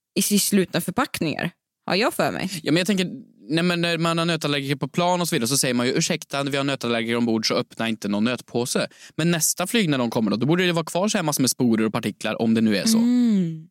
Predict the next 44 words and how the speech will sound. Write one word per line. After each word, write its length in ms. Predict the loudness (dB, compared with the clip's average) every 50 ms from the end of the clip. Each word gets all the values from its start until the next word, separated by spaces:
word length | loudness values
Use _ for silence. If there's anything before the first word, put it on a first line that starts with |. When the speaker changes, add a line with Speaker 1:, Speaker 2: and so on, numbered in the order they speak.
| _ _ -20 -20 -20 -20 -20 _ _ _
Speaker 1:
Det 100 | 0 2
Speaker 2:
För 80 | 2 2
man 80 | 2
kan 40 | 0
ju 40 | 0
inte 120 | 0 0 0
dammsuga 400 | 0 0 0 0 0 0 0 0
ett 80 | 0
helt 160 | -2 -4 -4
plan 320 | -2 0 0 2 2 2 0
efter 180 | 0 -2 0
varje 160 | 0 0 0 0
gång 300 | 0 0 0 -2 -2 -2
det 80 | -2
vänder. 360 | -2 -2 -4 -4 -8 -10 -12 -4 0
Speaker 1:
Nej, 300 | 2 2 4 4 2 2
det 120 | 0 -2
sjukaste 520 | 0 2 2 2 2 2 0 0 2 0
storyn 320 | 0 0 0 0 2 2 2
jag 140 | 2 2 2
har 100 | 2 0
hört 160 | -2 -4 -6
från 180 | -6 -4 -2
en 100 | 0 0
nötallergiker, 840 | 0 -2 -2 -2 -2 -2 0 0 0 -2 -4 -4 -4 -2 -2 -2 -4 -8 _ _ _ _ _ _ -20 -20 _ _ _ _ -10
eh, 480 | -8 -6 -4 -4 -4 -4 -4 -6 -6 -4
det 80 | -2
här 220 | 0 0 0 0 0
är 40 | 0
en 260 | 0 0 -2 -4 -6 -4
gemensam 480 | -2 0 2 2 2 2 0 -2 0
kompis, 460 | 0 0 0 0 0 -2 -4 -4 -6
det 120 | -2 -2 0
är 260 | 0 0 0 0 -2
att 120 | -4 -4
hon 180 | -2 -4 -4 -2
fick 200 | -2 -4 -2 0
åka 200 | -2 0 0 0
ambulans 680 | 0 0 0 0 0 0 -2 -2 -4 -4 -6 -6 -4 -6
efter 160 | -8 -8 -4 _ -4
när 60 | -2
planet 280 | 0 -2 -2 -2 -2 -2
hade 160 | -2 -2 0
landat. 360 | -2 -2 -4 -4 -6 -8 -8